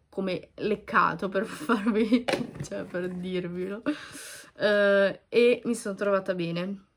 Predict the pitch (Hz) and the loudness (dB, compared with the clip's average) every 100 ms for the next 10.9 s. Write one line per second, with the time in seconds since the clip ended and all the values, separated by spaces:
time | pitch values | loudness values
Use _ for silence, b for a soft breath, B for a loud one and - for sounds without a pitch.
0 | _ - 208 - 202 196 190 - 180 185 | _ -10 -10 -6 -4 -4 -4 -6 -6 -6
1 | 180 175 170 180 190 196 196 202 196 185 | -8 -6 -6 -6 -6 -8 -10 -10 -10 -8
2 | 185 185 208 262 254 262 294 226 180 208 | -6 -4 -2 -2 0 0 0 0 -4 -8
3 | - 254 - 196 180 - 180 175 185 170 | -6 -6 -4 -6 -6 -10 -8 -8 -8 -6
4 | 170 160 - _ 185 - - - 170 170 | -6 -6 -10 _ -16 -14 -14 -10 -8 -6
5 | 170 185 170 180 170 170 190 - B B | -8 -8 0 4 4 4 -6 -8 B B
6 | B B - 180 180 180 180 185 185 220 | B B -8 -4 -2 -2 -2 -4 -4 -2
7 | 262 - B B B - 196 196 196 202 | -2 -4 B B B -8 -4 -2 -2 -4
8 | 196 - - 226 247 - - 202 196 - | -6 -10 -6 -2 -2 -4 -4 0 0 -4
9 | - 190 185 175 160 - - 196 190 185 | -10 -8 -6 -6 -6 -8 -4 -2 -2 -4
10 | 196 190 180 185 185 185 190 190 185 | -4 -6 -6 -8 -8 -6 -2 -4 -6